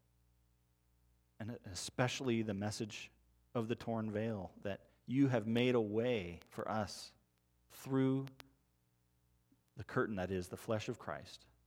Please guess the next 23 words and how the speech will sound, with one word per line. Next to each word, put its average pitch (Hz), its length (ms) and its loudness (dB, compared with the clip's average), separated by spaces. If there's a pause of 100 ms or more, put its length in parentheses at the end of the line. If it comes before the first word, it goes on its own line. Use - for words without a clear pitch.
(520)
his 120 180 -2
sacrifice. - 560 -4
You 120 80 -4
have 95 120 -6
made 104 260 2
a 120 60 2
way 92 240 0
that - 140 -8
we 104 100 -4
can 95 160 -8
approach 107 480 -4
you 101 280 -4 (460)
with - 180 -8
boldness, 78 500 -6
not 123 180 0
with 143 260 -4 (380)
arrogance, 90 500 -2
Lord, 82 240 -16 (440)
but 113 220 -8
boldness 113 440 2
because 110 500 0
of 90 180 -2
the, 82 180 -10